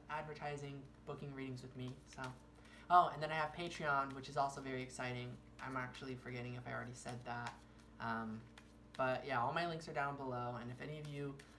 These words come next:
felt like you got something from this, I'd appreciate an energy exchange for any of you who are guided to do that or, um, are wanting and can do that. So I have donation links in the description as well. Yeah.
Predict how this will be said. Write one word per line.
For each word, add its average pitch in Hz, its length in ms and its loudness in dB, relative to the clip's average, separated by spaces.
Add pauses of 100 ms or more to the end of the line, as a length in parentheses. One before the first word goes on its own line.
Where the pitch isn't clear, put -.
(380)
felt 147 400 8 (760)
like 135 160 0
you 143 80 -8
got 151 220 6
something 151 360 -4
from 143 200 -2
this, 143 240 -2
I'd 127 100 -2
appreciate 139 460 -4
an 127 160 -4
energy 151 280 -4
exchange 143 440 -4
for 135 80 -8
any 131 200 -2
of 131 80 -2
you 127 280 0
who 131 160 0
are 135 240 0
guided 131 360 0
to - 80 -12
do 175 200 -2
that 165 340 4 (140)
or, 123 200 0 (520)
um, 117 280 2
are 127 120 0
wanting 127 500 0
and 120 160 -6
can 139 380 -4
do 143 160 -2
that. 139 320 0 (520)
So 131 60 0
I 123 60 4
have 131 160 2
donation 143 480 -4
links 143 400 -6
in 127 80 -4
the 123 40 -2
description 123 540 -8 (220)
as 127 100 -10 (100)
well. 135 360 2 (2250)
Yeah. 131 340 -2